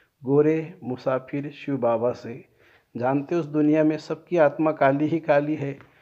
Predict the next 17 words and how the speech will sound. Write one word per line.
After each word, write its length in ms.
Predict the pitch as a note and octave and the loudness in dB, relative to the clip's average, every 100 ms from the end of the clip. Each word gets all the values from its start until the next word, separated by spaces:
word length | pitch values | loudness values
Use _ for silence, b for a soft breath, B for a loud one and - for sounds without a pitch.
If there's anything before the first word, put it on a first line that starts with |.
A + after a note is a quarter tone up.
| b b - | b b 2
गोरे 280 | C#3+ E3 F3 | 4 4 2
से 160 | F3+ | -4
संबंध 460 | F3 D#3 D#3+ E3+ E3+ | -2 -2 0 0 0
जोड़ 340 | D3+ D#3+ E3+ | 2 2 4
आत्मा 380 | C3 C3 C#3+ D3 | 2 0 0 0
को 200 | D3 D#3 | 0 -4
गोरा 380 | C3+ C3 C#3+ C#3+ | -2 2 4 4
बनाना 420 | C3+ C3 B2+ B2+ | 2 -6 -6 -6
है। 360 | B2 B2 - _ b b b b | -6 -8 -12 _ b b b b
एक 200 | D3 C#3+ | -6 -2
मुसाफिर 540 | D3+ C#3+ D#3 D3+ E3 D#3+ | -2 2 4 4 2 -4
सैकड़ों 460 | D#3+ C#3 D#3 D#3 | -4 -4 -2 -2
हजारों 400 | C3 C3+ C#3+ D3+ | 0 0 0 0
को 160 | D3 E3 | -4 -6
हसीन 380 | B2 A#2 D3+ D3+ | -6 -4 -2 0
बनाते 460 | D3+ D3 C#3+ D#3+ | 0 0 -2 -4
हैं, 280 | C#3 C#3 - | -4 -6 -8